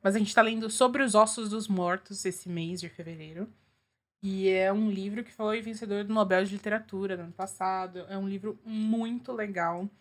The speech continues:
né? É uma ambientação completamente diferente do que eu tô acostumada.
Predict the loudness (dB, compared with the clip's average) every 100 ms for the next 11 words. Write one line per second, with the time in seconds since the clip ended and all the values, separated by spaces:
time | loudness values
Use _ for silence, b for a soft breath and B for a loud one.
0 | b b b -4 0 2 2 -2 -2 -2
1 | -2 -2 -2 -4 -6 -6 -6 -2 0 -2
2 | -4 -2 0 -2 -8 -10 -8 -10 -12 -10
3 | -4 -2 -2 -2 -8